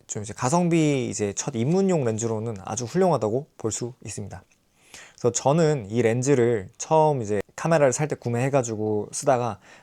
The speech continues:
팔게 되는 이유는 더 고가의 렌즈에 대한 욕심이 생기더라고요. 이 렌즈로 사진을 촬영하다 보니까 이렇게 가성비 좋은 렌즈로도 좋은 사진 결과물들이 나오는데 더 고가의 렌즈,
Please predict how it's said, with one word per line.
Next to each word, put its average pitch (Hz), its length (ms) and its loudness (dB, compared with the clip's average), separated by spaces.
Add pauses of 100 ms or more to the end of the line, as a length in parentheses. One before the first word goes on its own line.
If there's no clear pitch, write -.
팔게 196 520 4
되는 165 220 2
이유는 104 460 -2 (540)
더 135 120 0
고가의 170 580 2
렌즈에 131 1200 4
대한 117 180 2
욕심이 127 480 0
생기더라고요. 117 580 2
이 113 520 0
렌즈로 117 500 2 (220)
사진을 175 480 -4
촬영하다 165 400 0
보니까 101 480 -8
이렇게 151 500 2
가성비 127 380 0
좋은 117 220 -2
렌즈로도 107 840 0 (180)
좋은 131 300 2
사진 170 1040 -2
결과물들이 120 640 0
나오는데 98 500 -6 (340)
더 131 140 2
고가의 147 520 2
렌즈, 101 280 -4